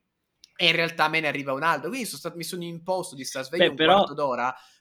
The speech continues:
Speaker 1: per
Speaker 2: Mhm.
Speaker 1: provare a resettare il cervello, perché avevo terrorizzato,
Speaker 2: Cioè,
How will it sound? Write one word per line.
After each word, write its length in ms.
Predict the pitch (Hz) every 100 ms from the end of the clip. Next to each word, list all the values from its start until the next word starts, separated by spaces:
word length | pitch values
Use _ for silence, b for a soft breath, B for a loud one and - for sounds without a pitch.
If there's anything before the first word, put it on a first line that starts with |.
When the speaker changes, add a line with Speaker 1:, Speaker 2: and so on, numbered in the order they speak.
| _
Speaker 1:
per 220 | 127 185 180
Speaker 2:
Mhm. 40 |
Speaker 1:
provare 400 | 185 180 190 220
a 20 |
resettare 420 | 214 180 170 170
il 60 | 170
cervello, 340 | - 151 208 196
perché 200 | 160 175
avevo 200 | 202 208
terrorizzato, 360 | 240 240 202
Speaker 2:
Cioè, 200 | - 196